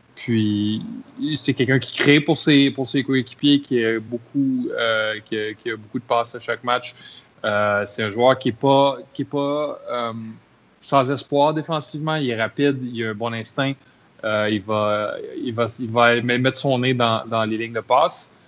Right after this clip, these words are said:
Euh, je, je comprends, je comprends les doutes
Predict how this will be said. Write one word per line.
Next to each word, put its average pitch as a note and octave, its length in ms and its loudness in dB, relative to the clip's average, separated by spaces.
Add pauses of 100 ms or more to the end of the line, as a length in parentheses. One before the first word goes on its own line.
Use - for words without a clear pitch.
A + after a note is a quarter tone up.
(600)
Euh, A#2 360 2 (420)
je, C3 540 0
je A#2 260 -2
comprends, D3+ 760 4
je C3+ 120 -10
comprends C#3+ 240 -6
les D#3+ 120 0
doutes C#3+ 560 -6